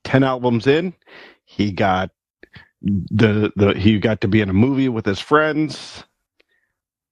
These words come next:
Rock and Roll Hall of Fame. I mean, God bless the man, you know. Incredible career, incredible life. Uh, it's sad, very sad.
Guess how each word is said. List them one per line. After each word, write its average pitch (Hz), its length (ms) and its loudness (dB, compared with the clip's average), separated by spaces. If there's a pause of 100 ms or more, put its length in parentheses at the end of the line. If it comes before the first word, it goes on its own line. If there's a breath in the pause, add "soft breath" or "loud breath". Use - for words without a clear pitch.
(280)
Rock 107 360 2
and 113 100 2
Roll 113 120 0
Hall 113 180 -2
of 110 80 -4
Fame. 147 340 0
I 117 100 -2
mean, 110 380 0 (840 soft breath)
God 135 200 2
bless 107 240 -2
the 82 60 -18
man, 90 380 -8
you - 120 -2
know. 85 180 -2 (1400 loud breath)
Incredible 139 420 2
career, 143 320 2 (220)
incredible 165 500 0
life. 139 380 -2 (560)
Uh, 107 360 -2 (200)
it's - 140 -18
sad, 98 300 -2 (840 loud breath)
very 107 180 2
sad. 78 260 -10